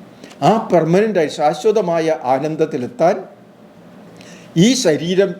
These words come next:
എന്താണെന്നറിയണം, ശരീരം എന്തുകൊണ്ടാണെന്നറിയണം, ഈ ശരീരത്തോടു കൂടിയ താൻ എന്തു ചെയ്യണമെന്നറിയണം,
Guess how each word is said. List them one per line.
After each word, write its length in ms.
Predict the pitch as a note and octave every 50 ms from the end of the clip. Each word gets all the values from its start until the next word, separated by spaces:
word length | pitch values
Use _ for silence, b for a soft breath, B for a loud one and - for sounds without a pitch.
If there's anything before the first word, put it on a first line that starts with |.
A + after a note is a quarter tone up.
| - C3+
എന്താണെന്നറിയണം, 1000 | B2+ C3+ C#3+ C#3 E3 E3 E3+ F3 F3 F3 F3 F3 E3 D#3 D#3+ E3+ F3 F3 F#3+ A3 - - - - _ _ _ _ _ B B B B B B B -
ശരീരം 500 | - F3+ E3 D#3+ G3+ G3+ G3+ F#3 F3 D3 C#3 C3 - C3+ C#3+ C3+
എന്തുകൊണ്ടാണെന്നറിയണം, 1300 | C3+ D#3 E3+ F3 C4 G#3 A3+ G#3 G3+ - F#3 F3+ F3+ F3 F3+ F3+ F3 E3 E3 F3 F3 F#3 F#3 G#3 A#3+ - - - - - _ _ _ _ _ _ _ _ _ _ _ - - - - - - - - - - - - - - - - - - - - E3+ F3
ഈ 20 | B3+ B3+ -
ശരീരത്തോടു 560 | G3 D#3 D3+ F#3+ A3 A3 A3+ G#3 F#3+ F3+ F3 E3+
കൂടിയ 180 | F3 E3 D#3+ E3 D#3+ -
താൻ 120 | D3 D3 C#3 C#3+ D3 - C#3+ C3+
എന്തു 200 | C3+ D3 D#3 D#3 C#3+ - -
ചെയ്യണമെന്നറിയണം, 1000 | E3 D3 C3+ C#3 F3 G3 G#3 A3 G#3 G3+ F#3 E3 C#3+ D3+ D#3+ E3 E3 F3+ G#3